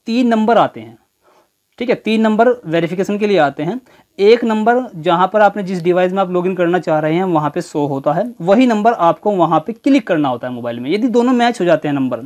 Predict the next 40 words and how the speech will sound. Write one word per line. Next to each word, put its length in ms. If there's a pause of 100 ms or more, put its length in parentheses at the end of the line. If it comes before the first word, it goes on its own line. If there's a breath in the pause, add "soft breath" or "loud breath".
(160)
जो 200
सिस्टम 340
में 100
शो 120
हो 120
रहा 160
है 160 (300 loud breath)
और 120
जो 200
डिवाइस 460
के 100
ऊपर 340
तीन 220
नंबर 220
आए 100
हैं, 100
उनमें 300
से 220
एक 160
नंबर 200
जिस 120
पे 100
आप 120
क्लिक 280
करोगे, 320 (320 loud breath)
यदि 140
वो 60
दोनों 240
मैच 280
हो 40
जाते 280
हैं, 180
तो 120
आप 360
उस 180
डिवाइस 380
पर 140
लॉगिन 400
कर 220
पाएंगे। 400